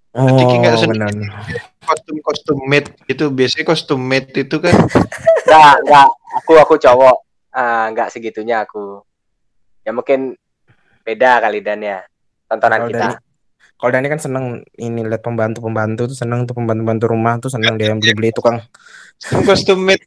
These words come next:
Speaker 2: <laughs> Oh,
Speaker 1: maidnya
Speaker 2: kostum.
Speaker 1: Eropa loh.
Speaker 2: Oh, bukan
Speaker 3: Maidnya siapa?
Speaker 2: kostum Indonesia.
Speaker 1: Kan.
Speaker 2: Yang Eropa. Oh, tak kira
Speaker 1: Kalau
Speaker 2: yang babak,
Speaker 1: Indonesia
Speaker 2: babak
Speaker 1: kan
Speaker 2: pembantu
Speaker 1: pakai jas.
Speaker 2: Indonesia. Iya, pakai daster gitu.
Speaker 1: Kalau
Speaker 2: Po-, apa?
Speaker 1: Kalau pakai kaos R A jeans biasanya.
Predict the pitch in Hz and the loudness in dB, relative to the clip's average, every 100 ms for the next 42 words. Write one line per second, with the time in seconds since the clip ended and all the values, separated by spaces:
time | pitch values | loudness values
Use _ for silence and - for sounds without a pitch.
0 | - - - 180 190 143 185 185 190 190 | -18 -18 -10 0 2 4 4 4 4 2
1 | 120 - - 508 - 190 180 139 127 _ | 0 -2 -2 -4 -2 -2 0 0 -4 _
2 | _ _ _ _ _ _ _ _ 127 135 | _ _ _ _ _ _ _ _ -4 0
3 | 135 131 147 190 143 131 - 135 135 135 | 2 4 4 2 -2 -12 -12 -10 -8 -6
4 | 131 113 107 _ _ _ _ _ - 117 | -8 -10 -12 _ _ _ _ _ -2 0
5 | 101 117 110 120 117 - _ _ _ _ | 0 0 -2 -2 -6 -10 _ _ _ _
6 | - 110 104 110 127 151 147 143 151 - | -12 -8 -6 -2 0 2 4 4 2 0
7 | 165 131 120 _ - - 123 175 - - | -4 -4 -8 _ -12 -6 -2 0 2 2
8 | 190 175 123 117 123 117 113 - 117 117 | 2 2 0 -2 -4 -6 -8 -10 -10 -10
9 | 110 117 117 _ _ _ _ _ - 123 | -12 -12 -20 _ _ _ _ _ -8 -4
10 | 120 127 127 120 - 123 123 120 120 113 | -2 0 0 -4 -2 -2 0 -2 -6 -8
11 | 113 135 135 - - - - - 120 143 | 0 2 0 -6 -20 -2 -2 -2 -4 -6
12 | - - - - - - - - - - | -8 -14 -16 -6 -6 -6 -10 -10 -8 -10
13 | - 131 160 160 156 - 143 143 - 143 | -10 -8 -6 -6 -6 -2 0 2 0 -2
14 | 139 139 131 117 131 123 - 120 113 110 | 0 0 -2 -2 -4 -4 -4 -4 -4 -8